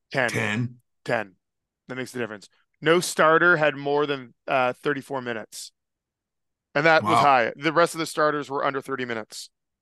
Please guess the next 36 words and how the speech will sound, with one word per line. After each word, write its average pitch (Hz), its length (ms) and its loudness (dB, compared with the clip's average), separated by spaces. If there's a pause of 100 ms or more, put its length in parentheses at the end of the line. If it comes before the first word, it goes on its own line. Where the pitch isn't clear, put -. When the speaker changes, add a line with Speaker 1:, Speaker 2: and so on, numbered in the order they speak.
(600)
Speaker 2:
I 139 100 2
think 180 220 4
it 135 60 -2
does 151 280 4
make 143 240 0
a 117 40 -8
difference. 127 480 -8
Speaker 1:
I, 185 180 2
fuck - 400 2
yeah, 262 200 8
it - 80 2
does. 185 400 4
Absolutely 220 600 -2
Speaker 2:
It 151 60 8
Speaker 1:
it 127 80 2
Speaker 2:
does 165 280 6
Speaker 1:
does. 147 60 2
Speaker 2:
make 151 200 6
a 147 80 6
difference. 135 560 2
But 131 220 -2
it, 131 200 -2 (640)
um, 113 580 2 (1040)
like, 110 480 2 (480)
I 113 80 -2
try 139 300 4
to, 117 340 0 (880)
I'm 104 140 -4
just 107 320 -6 (100)
thinking 101 320 -2
of 95 140 -6 (260)
my 101 300 0
team, 95 340 -10
and 95 120 -8
I 95 240 -8 (160)
hope 113 320 -2